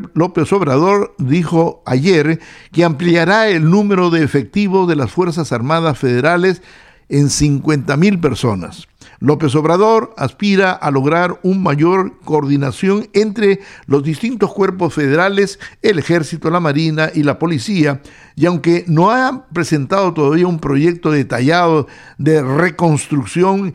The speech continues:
y de su plan de seguridad, sí ha adelantado que va a haber un mando único. O sea, cada, actualmente las policías en México, cada una se maneja, ah, no digo a su antojo porque suena feo,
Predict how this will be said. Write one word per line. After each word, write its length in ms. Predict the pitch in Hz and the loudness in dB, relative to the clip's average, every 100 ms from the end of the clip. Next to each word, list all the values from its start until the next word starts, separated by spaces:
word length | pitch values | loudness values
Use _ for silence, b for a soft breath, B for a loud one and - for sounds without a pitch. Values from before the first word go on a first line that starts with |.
| B B B | B B B
y 180 | 139 147 | 2 2
de 140 | 151 | 2
su 180 | - 139 | 0 -2
plan 380 | 165 202 202 175 | 0 2 0 0
de 140 | 160 | 0
seguridad, 680 | - 135 127 131 185 220 - b b b | 2 0 2 2 0 -2 -8 b b b
sí 320 | - 233 240 | -4 0 0
ha 100 | 180 | 0
adelantado 760 | 196 175 135 123 196 175 170 165 B B B B | 0 0 0 0 0 2 0 -4 B B B B
que 280 | 165 196 196 | 2 2 2
va 140 | 160 | 0
a 40 | 160 | 0
haber 340 | 185 190 190 _ _ _ | 2 0 -2 _ _ _
un 240 | 214 220 190 | 0 0 2
mando 460 | 185 180 180 - | 0 0 -2 0
único. 540 | 220 233 170 113 104 - | 0 2 2 0 -6 -6
O 100 | 123 | -6
sea, 360 | 120 185 165 - b b b | 0 2 2 -2 b b b
cada, 580 | - 202 202 185 - 147 | -2 0 2 -2 -4 -4
actualmente 500 | 147 208 208 226 208 | -2 -2 0 -2 -2
las 140 | 180 139 | -2 -2
policías 580 | 165 131 190 190 170 | -6 -4 -2 -2 -2
en 100 | 147 | -6
México, 540 | 156 185 185 165 160 139 B - | -4 -4 -6 -4 -6 -6 B -4
cada 200 | 170 175 | 0 2
una 260 | 185 180 | 2 0
se 240 | 151 139 156 | -2 -4 -6
maneja, 500 | 143 156 160 165 139 B B B | -4 -4 -2 -2 -4 B B B
ah, 440 | - 127 127 127 127 | -6 -4 -2 -2 -4
no 240 | 196 226 | -2 -2
digo 180 | 220 190 | 0 0
a 80 | 156 | -2
su 140 | 143 | -4
antojo 460 | 117 147 185 147 131 | -4 -2 -2 -2 -6
porque 180 | 120 | -6
suena 280 | 127 160 151 | -4 -4 -4
feo, 320 | - 180 135 | 0 0 0